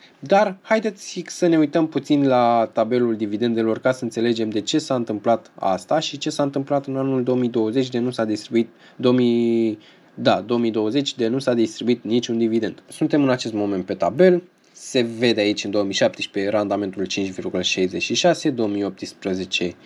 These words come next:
uh, zece virgulă treizeci și unu, două mii nouăsprezece, două mii douăzeci,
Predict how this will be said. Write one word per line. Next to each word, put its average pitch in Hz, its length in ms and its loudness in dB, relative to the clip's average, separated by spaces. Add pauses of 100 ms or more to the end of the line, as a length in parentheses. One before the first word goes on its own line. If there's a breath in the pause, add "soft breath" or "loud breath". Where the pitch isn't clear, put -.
(300 loud breath)
uh, 90 160 2
zece 95 280 -2
virgulă 95 320 -2
treizeci 92 360 -2
și - 140 -4
unu, 156 280 4 (120)
două 113 200 2
mii 101 240 -4
nouăsprezece, 160 960 0 (400 loud breath)
două 147 280 4
mii 165 180 6
douăzeci, 139 840 2